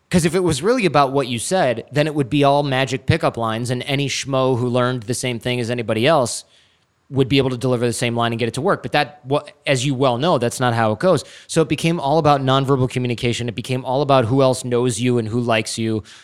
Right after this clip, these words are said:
trust factor, social proof, you know, the bartender, the staff, other guys and gals at the bar knowing who you are and, and knowing that you're a nice person, going to parties and having a vibrant social circle.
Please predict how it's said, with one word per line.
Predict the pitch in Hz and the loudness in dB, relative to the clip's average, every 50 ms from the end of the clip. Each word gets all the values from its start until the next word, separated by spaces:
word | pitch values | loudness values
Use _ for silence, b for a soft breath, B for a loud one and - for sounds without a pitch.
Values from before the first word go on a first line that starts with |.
| B B | B B
trust | - - - 147 143 131 - - - | -10 -2 2 2 2 2 2 0 -2
factor, | - 139 123 147 143 - 131 123 117 117 113 110 b b b b b | 0 2 2 0 0 -2 -2 -2 0 0 -2 -2 b b b b b
social | - - - - 139 135 - - 135 123 | -10 -2 2 2 4 4 2 0 -2 -2
proof, | - - 127 127 135 135 127 - - | 0 0 2 2 2 2 0 -4 -6
you | 131 | -4
know, | 131 123 117 113 98 - | -2 -2 -2 -2 -4 -6
the | 131 127 | -8 -6
bartender, | 113 - 113 120 123 - 131 127 123 120 | -4 -2 0 0 0 0 0 -2 -2 -2
the | 117 110 | -2 -4
staff, | - - 120 123 120 117 - - - | -2 0 2 2 2 0 -2 -4 -4
other | 127 123 123 117 104 - - | -2 -2 -2 -2 -6 -4 -2
guys | 139 120 117 120 113 - - | 0 0 2 0 -2 -6 -6
and | 131 117 123 131 127 | -6 -6 -4 -4 -2
gals | 120 127 120 120 123 123 110 | 2 2 4 4 4 2 0
at | 120 - | -2 -4
the | - | -4
bar | 110 107 120 117 110 | -4 -2 0 0 0
knowing | 110 113 113 117 117 110 | -2 -2 -4 -4 -4 -2
who | 117 | -2
you | 123 120 120 113 | 0 0 2 2
are | 107 107 110 107 | 2 2 2 2
and, | 107 110 113 - | 0 -2 -4 -6
and | 120 117 113 | -6 -4 -2
knowing | 113 113 117 117 117 | 0 0 0 0 -2
that | 117 98 | -2 -2
you're | 120 117 | -2 -2
a | 113 | 0
nice | 113 113 110 | -2 -2 -4
person, | - - 113 110 107 - 113 110 104 104 | -2 -2 -2 -2 -2 -4 -6 -8 -8 -2
going | 101 135 127 131 135 127 | 0 2 2 4 2 0
to | |
parties | 123 - 120 117 120 117 107 | 0 0 0 0 0 -2 -2
and | 117 120 | -2 0
having | 117 113 123 127 | 0 0 0 -2
a | 123 | -4
vibrant | 113 98 120 113 113 113 120 117 110 | -2 0 2 2 2 2 0 -4 -4
social | - - 127 120 107 - 117 | -4 -2 -2 -2 -2 -2 -4
circle. | - - 117 101 - 113 107 | -4 -4 -2 0 0 0 0